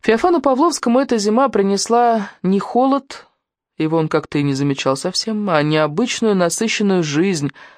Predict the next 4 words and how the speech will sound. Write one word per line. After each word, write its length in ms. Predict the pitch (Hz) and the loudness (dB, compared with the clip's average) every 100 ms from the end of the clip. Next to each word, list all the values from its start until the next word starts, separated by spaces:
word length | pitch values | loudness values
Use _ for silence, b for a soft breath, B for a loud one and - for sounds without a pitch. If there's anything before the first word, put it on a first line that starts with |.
| - | -2
наполненную 840 | 165 - 185 208 196 180 170 160 B B - | -2 0 0 2 2 2 0 -2 B B -4
неведомыми 640 | 160 151 170 170 160 147 | 0 2 2 2 0 2
раньше 300 | 139 143 - | 0 0 -2
ощущениями. 800 | 143 - - - 113 95 62 - | -2 -2 -6 -8 -8 -8 -10 -16